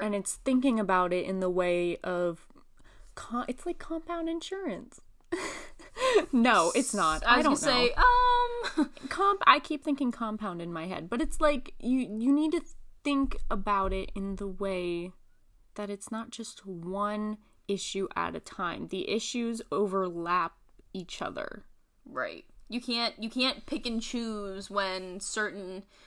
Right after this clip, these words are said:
Speaker 2: parts of someone's identity can be used to affect them. A person's identity is their person's holistic identity, and you can't pick and choose that.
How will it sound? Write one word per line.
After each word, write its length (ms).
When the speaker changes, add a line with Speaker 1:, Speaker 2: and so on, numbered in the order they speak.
Speaker 2:
parts 340
of 100
someone's 440
identity 760
can 220
be 80
used 640
to 160
affect 400
them. 280
A 100
person's 400
identity 520
is 80
their 160
person's 380
holistic 440
identity, 640
and 100
you 80
can't 360
pick 200
and 120
choose 360
that. 280